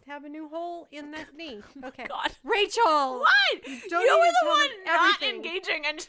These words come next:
Speaker 2: just looking into your pants. <laughs> Oh my God.
Speaker 1: For the tag.
Speaker 2: Oh, I'm crying.
Speaker 1: Okay.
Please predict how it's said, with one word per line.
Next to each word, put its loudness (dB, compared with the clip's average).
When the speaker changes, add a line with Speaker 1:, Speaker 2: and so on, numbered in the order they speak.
Speaker 2:
just -10
looking -10
into -10
your -8
pants. -8
<laughs> -20
Oh -20
my -20
God. -16
Speaker 1:
For -14
the -14
tag. -14
Speaker 2:
Oh, -14
I'm -10
crying. -16
Speaker 1:
Okay. -16